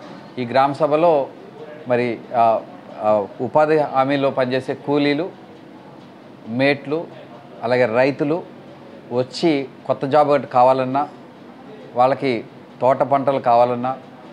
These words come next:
నర్సరీలో, నర్సరీ కూడా, ఆ, ఏర్పాటు చేస్తున్నాం గోకవరంలో.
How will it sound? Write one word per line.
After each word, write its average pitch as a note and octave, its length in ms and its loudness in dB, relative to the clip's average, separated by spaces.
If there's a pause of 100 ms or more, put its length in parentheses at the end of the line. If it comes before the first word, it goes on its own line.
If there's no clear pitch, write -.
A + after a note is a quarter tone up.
(420)
నర్సరీలో, C#3+ 720 0 (180)
నర్సరీ A#2 320 -2
కూడా, C#3 320 2 (600)
ఆ, G#2+ 280 0 (120)
ఏర్పాటు B2 280 0
చేస్తున్నాం B2 520 -4
గోకవరంలో. A#2 540 -2